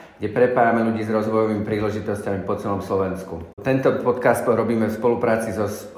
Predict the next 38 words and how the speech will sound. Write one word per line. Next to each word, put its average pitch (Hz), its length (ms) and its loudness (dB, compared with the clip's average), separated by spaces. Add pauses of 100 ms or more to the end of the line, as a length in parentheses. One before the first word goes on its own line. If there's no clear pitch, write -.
(300)
s 101 240 -8
firmou 107 320 -2
Websupport, 113 720 0
ktorej 110 240 0
týmto 92 480 -4
ďakujem 101 400 0
veľmi 92 240 -2
pekne. 80 260 -8 (760)
A 90 400 -4
dnešným 151 400 0
naším 156 320 0
hosťom 139 560 2
je 113 160 0
Ivan 135 320 2
Krechňák, 143 800 -2
C 131 320 0
E - 0 -
O 113 160 2
Powerplay 123 480 2
štúdia 135 720 0
a 107 120 -4 (520)
herného 123 400 0
štúdia, 160 640 0 (520)
ktoré, 117 560 4
e, 110 400 2
s - 80 -6
ktorým 123 240 2 (240)
budeme 123 240 2
mať 113 160 2
možnosť 117 400 2
dneska 113 240 0
sa 113 160 0
rozprávať 113 720 0
o, 101 400 2
o - 80 8
tom, 139 240 2
čo - 160 0
sa - 160 0